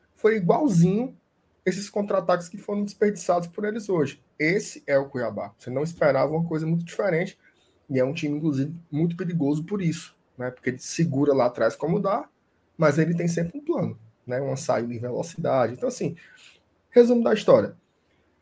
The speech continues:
Eu acho que o Fortaleza, ele foi muito preciosista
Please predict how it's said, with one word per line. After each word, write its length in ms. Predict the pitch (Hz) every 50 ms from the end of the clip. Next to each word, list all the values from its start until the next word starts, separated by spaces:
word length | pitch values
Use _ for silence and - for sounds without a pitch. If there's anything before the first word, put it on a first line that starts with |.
| _ _ _ _ -
Eu 180 | 165 170 185
acho 320 | 202 214 220 208 - 220 208
que 100 | 208 208
o 60 | 196
Fortaleza, 680 | 175 - 180 170 170 165 143 143 143 147 139 139 139 131 127 127
ele 240 | 127 123 120 113
foi 460 | 117 - - - 123 120 120 120 120 - - _ -
muito 320 | 143 165 - - - -
preciosista 880 | - - 175 170 - 170 165 151 131 117 113 123 151 165 - - -